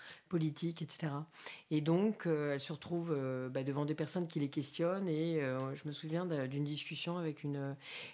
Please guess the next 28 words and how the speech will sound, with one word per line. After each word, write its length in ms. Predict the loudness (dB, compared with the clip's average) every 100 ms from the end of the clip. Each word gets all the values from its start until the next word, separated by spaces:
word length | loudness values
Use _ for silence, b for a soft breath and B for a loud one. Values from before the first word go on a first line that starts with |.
| -2
une 140 | 0
femme 340 | 2 2 0 -2
qui, 400 | -6 -4 0 2
euh, 260 | 2 0
dont 140 | 2 2
le 60 |
viol 240 | 4 4 4
avait 160 | 2
été, 260 | 2 2 2
euh, 80 | 2
questionné, 580 | -2 0 0 2 0 -2
euh, 120 | -4
donc 180 | -6 -8
par 160 | -8
les, 340 | -8 -8 -10 -14 B B B B -6
euh, 240 | -4 -4
par 200 | -2 0
les 100 | 0
personnes 320 | 0 2 2 2
qui 80 |
l'interrogeaient 540 | 0 2 2 2 2 2
pour 300 | 2 2 2
accorder 320 | 2 2 4
ou 80 | 6
non 160 | 6 2
le 40 |
droit 140 | 0 0
d'asile. 480 | 0 0 -2 -2